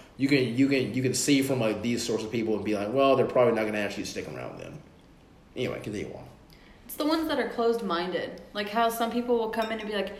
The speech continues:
Speaker 2: "Hey, I wanna roll hard, I'm getting ready for a competition." And somebody will even respond being like, "I'm here as a hobbyist, like, I'm, I'm not." And then they're like, "Well, it doesn't matter, I'm gonna roll like this anyway." And it's like, "Then why did you ask?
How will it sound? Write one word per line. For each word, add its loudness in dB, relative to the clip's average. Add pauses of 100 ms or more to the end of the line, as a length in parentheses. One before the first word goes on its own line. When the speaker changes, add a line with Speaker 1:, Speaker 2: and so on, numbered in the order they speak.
(220)
Speaker 2:
"Hey, 4
I 2
wanna 2
roll 4
hard, 0
I'm -2
getting -2
ready -4
for -6
a -8
competition." -6 (320)
And -6
somebody 0
will 0
even 0
respond 2
being 2
like, 0 (120)
"I'm 0
here 2
as 0
a 2
hobbyist, 0
like, -4
I'm, -2
I'm 0
not." 2 (540)
And 2
then 2 (200)
they're 4
like, 4 (360)
"Well, 8
it 10
doesn't 8
matter, 8
I'm 6
gonna 0
roll 8
like 4
this -4
anyway." -2
And -2
it's -6
like, -2
"Then 0
why 4
did 0
you 0
ask? -2